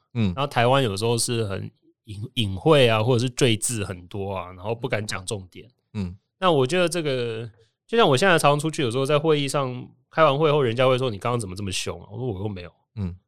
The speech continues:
Speaker 2: 但我，对我的习惯就是
Speaker 1: 直，直话直说。
Speaker 2: 就是直话直说嘛，
Speaker 1: 嗯。
Speaker 2: 就是大家不要互相浪费彼此的时间嘛，
Speaker 1: 对。
Speaker 2: 说这个是可以做还是不能做，那不能做你告诉我，我需要做到什么，我们才能成。
Speaker 1: 嗯。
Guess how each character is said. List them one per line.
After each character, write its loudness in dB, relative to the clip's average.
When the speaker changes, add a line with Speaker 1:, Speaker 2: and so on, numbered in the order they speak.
Speaker 2:
但 0
我， -8
对 2
我 4
的 2
习 -2
惯 4
就 0
是 -2
Speaker 1:
直， -8
直 -4
话 2
直 -8
说。 0
Speaker 2:
就 4
是 2
直 -2
话 4
直 -4
说 -2
嘛， 0
Speaker 1:
嗯。 -8
Speaker 2:
就 -4
是 -4
大 2
家 4
不 -2
要 4
互 -4
相 4
浪 4
费 4
彼 -4
此 -6
的 -14
时 -4
间 -12
嘛， -18
Speaker 1:
对。 -2
Speaker 2:
说 0
这 2
个 6
是 0
可 0
以 2
做 0
还 -4
是 -4
不 -10
能 -8
做， -10
那 -2
不 0
能 2
做 0
你 -4
告 2
诉 -2
我， -10
我 -10
需 -4
要 2
做 -2
到 -2
什 -2
么， -18
我 -14
们 -8
才 -4
能 -8
成。 0
Speaker 1:
嗯。 -18